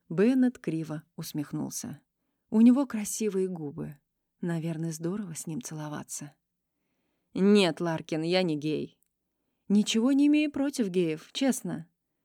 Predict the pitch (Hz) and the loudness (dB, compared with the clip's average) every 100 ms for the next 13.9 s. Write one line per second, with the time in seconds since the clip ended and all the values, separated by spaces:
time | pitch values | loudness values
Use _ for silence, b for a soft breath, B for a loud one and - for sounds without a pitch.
0 | _ _ 180 165 160 170 233 233 220 214 | _ _ -2 0 -2 -2 -4 -4 -4 -4
1 | 175 170 165 160 - 160 156 _ 180 160 | -4 -6 -6 -10 -10 -10 -12 _ -8 -6
2 | 147 147 _ _ _ _ _ _ _ _ | -6 -10 _ _ _ _ _ _ _ _
3 | 240 247 285 277 285 220 170 160 156 165 | 2 4 4 6 8 8 6 2 2 2
4 | 185 175 175 190 180 156 - - _ _ | 2 0 2 2 2 0 -2 -8 _ _
5 | _ _ _ _ - 240 277 254 226 233 | _ _ _ _ -2 0 2 2 2 0
6 | 240 - 220 208 202 175 160 - 156 160 | -4 -2 -4 -2 -2 -4 -6 -8 -12 -14
7 | _ _ _ _ - 180 180 185 185 175 | _ _ _ _ -6 -4 0 -2 -2 -4
8 | 170 170 190 190 - 165 180 175 - 185 | -4 -4 -6 -6 -6 -6 -4 -4 -6 -8
9 | 190 202 180 165 156 151 156 _ _ _ | -8 -6 -6 -6 -8 -10 -14 _ _ _
10 | _ _ - 214 214 220 214 226 214 - | _ _ 4 8 8 8 4 2 -2 -4
11 | 220 208 165 151 - 220 156 _ _ _ | -4 -4 -4 -8 -8 -10 -10 _ _ _
12 | - 254 302 - 240 208 185 165 175 160 | -4 -2 -2 0 -2 -2 -6 -4 -6 -6
13 | 160 160 160 165 190 226 277 175 | -6 -8 -10 -4 0 2 2 0